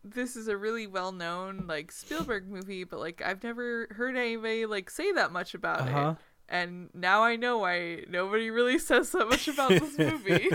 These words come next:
Speaker 2: <laughs>
Speaker 1: 'Cause Jesus Christ, what can you say about this movie?
Speaker 2: It's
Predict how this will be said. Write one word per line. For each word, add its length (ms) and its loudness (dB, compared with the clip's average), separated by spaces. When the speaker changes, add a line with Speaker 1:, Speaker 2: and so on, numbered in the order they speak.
Speaker 2:
<laughs> 220 -4
Speaker 1:
'Cause 300 -6
Jesus 560 -4
Christ, 640 -2
what 240 -6
can 200 -8
you 180 -8
say 340 0
about 380 2
this 220 -10
movie? 340 -4
Speaker 2:
It's 200 0